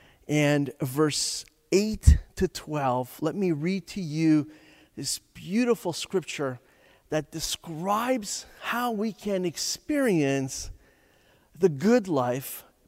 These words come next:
by having these key characteristics that will transform us from the inside out. And it says, "Finally, all of you have unity of mind, sympathy,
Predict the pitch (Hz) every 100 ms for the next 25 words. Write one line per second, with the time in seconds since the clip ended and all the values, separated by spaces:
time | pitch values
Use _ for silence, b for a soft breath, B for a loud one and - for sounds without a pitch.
0 | - 175 175 - 233 254 226 254 240 B
1 | B B B 175 160 - - - 262 269
2 | 262 - - 240 247 220 - 196 208 -
3 | - 139 - - - b b b 190 170
4 | 165 147 - - 226 220 240 190 - -
5 | 233 226 185 143 147 - - 151 147 -
6 | 170 175 - - 170 147 147 147 147 b
7 | b b b b - - 131 - - -
8 | - b b _ _ b b b - 165
9 | - - 214 208 - - 208 226 247 233
10 | 220 202 b b b b _ 196 226 240
11 | 247 190 147 135 139 131 135 - b b
12 | b b - 220 208 165 175 208 233 226
13 | 226 196 190 170 160 156 165 - - _
14 | b b b b - - 226 214 202 -
15 | 190 180